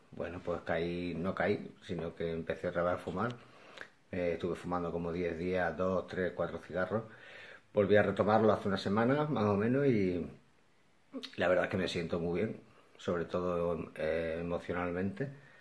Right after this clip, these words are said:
por, por haberlo conseguido. Lo he conseguido gracias a la terapia, eso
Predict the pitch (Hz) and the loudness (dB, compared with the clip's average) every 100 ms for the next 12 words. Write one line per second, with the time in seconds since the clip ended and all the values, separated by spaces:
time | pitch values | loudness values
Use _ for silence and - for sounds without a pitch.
0 | - - - _ 98 92 90 82 87 82 | -20 -20 -20 _ 2 4 4 4 2 2
1 | 80 80 80 78 76 78 - 87 87 87 | 0 0 -2 -4 -6 -6 -2 2 4 4
2 | 87 85 80 92 101 139 - - - 104 | 2 0 -2 0 -2 -4 -10 -14 0 2
3 | 101 98 98 92 90 - 95 87 85 78 | 4 4 6 6 6 4 4 4 2 0
4 | - 113 113 90 82 - 87 82 82 | 0 2 4 2 0 -2 0 0 -4